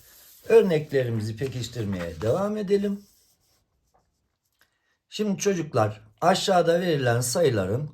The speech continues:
okunuşlarını bu örnekteki gibi yapmamızı istemiş bizden. Hemen örneğimize bakalım. Yüzlük, onluk ve birliklerin olduğu bölümler var. Yüzlük blo-,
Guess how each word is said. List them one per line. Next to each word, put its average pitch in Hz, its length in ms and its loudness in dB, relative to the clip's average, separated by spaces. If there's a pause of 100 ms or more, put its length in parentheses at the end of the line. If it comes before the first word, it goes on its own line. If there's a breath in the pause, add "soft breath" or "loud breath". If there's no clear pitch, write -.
okunuşlarını 98 1120 -6 (340 loud breath)
bu 214 100 2
örnekteki 113 600 -2
gibi 131 220 -6
yapmamızı 113 600 -2
istemiş 139 540 -4
bizden. 82 300 -8
Hemen 196 320 2
örneğimize 92 680 -2
bakalım. 190 500 -4 (600 soft breath)
Yüzlük, 165 440 -2
onluk 165 340 0
ve 139 160 0
birliklerin 123 580 0
olduğu 95 440 -4
bölümler 92 520 -2
var. 180 340 -6 (360 soft breath)
Yüzlük 180 420 -6
blo-, 147 260 -4